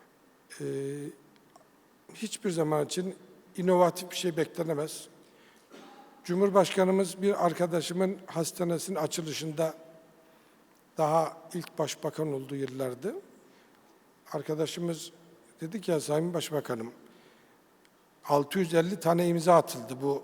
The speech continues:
hastanenin ruhsatının açılması için." Şu ifadeyi kullanmıştı,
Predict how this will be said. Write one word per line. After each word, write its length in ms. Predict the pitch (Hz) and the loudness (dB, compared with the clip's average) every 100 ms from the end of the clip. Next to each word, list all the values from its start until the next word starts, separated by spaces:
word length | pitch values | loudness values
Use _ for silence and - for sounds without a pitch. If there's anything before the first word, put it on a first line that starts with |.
| - | -6
hastanenin 680 | 143 - 147 135 139 139 | -6 -4 -4 0 0 -2
ruhsatının 600 | 139 127 156 127 147 139 131 | -4 -6 -6 -6 -6 -4 -6
açılması 520 | - 131 123 120 151 | -8 -8 -8 -8 -8
için." 280 | 123 214 302 - - - - _ _ _ _ _ - - | -8 -8 -8 -18 -20 -20 -20 _ _ _ _ _ -20 -6
Şu 120 | 175 | 0
ifadeyi 480 | 156 - 135 151 156 | 0 2 0 0 -2
kullanmıştı, 640 | 139 127 120 123 - 214 | -4 -4 -6 -10 -6 -6